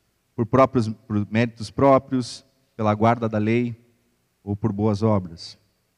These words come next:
Como Deus nos aceita? Pela fé em Cristo.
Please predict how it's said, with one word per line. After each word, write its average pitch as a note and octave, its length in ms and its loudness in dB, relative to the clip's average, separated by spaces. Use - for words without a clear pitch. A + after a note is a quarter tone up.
Como D3 180 0
Deus C#3 220 2
nos C3+ 120 0
aceita? A#2 600 -2
Pela B2+ 200 0
fé C3+ 160 -4
em C3+ 100 -6
Cristo. B2 540 -2